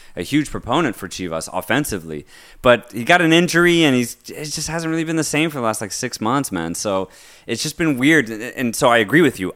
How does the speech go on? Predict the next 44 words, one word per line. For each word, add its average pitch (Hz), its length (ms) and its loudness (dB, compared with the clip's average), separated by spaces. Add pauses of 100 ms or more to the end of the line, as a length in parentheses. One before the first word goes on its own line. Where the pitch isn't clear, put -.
I - 420 -8
don't 139 320 2
see 143 300 -2
him 120 120 -2
making 120 360 -4
any 113 240 -4
sort 117 180 -4
of 85 220 -8
big 117 200 -2
moves, 120 420 -4
to 107 80 -8
be 98 140 -4
honest, 117 460 2 (240)
and 101 120 -4
just 113 220 -4 (120)
staying 139 380 0
in 139 120 2
Mexico 156 480 -2
or 117 240 0 (180)
pulling 135 280 -4
up 117 100 -6
Pulido 127 420 2
and 117 80 2
going 120 220 2
to 107 220 -2
the 104 100 2
M 117 100 0
L 110 160 2
S 131 180 2
or 110 60 -8
something 113 220 -6
like 90 140 -4
that. 101 300 2
That, 95 120 -4
honestly, 120 440 0
that's 107 260 -4
just - 240 -8 (320)
where 120 260 6
I 110 120 8
see 120 260 0
Vega's 107 360 2
career 104 300 -2
going. 110 360 2
But 95 200 2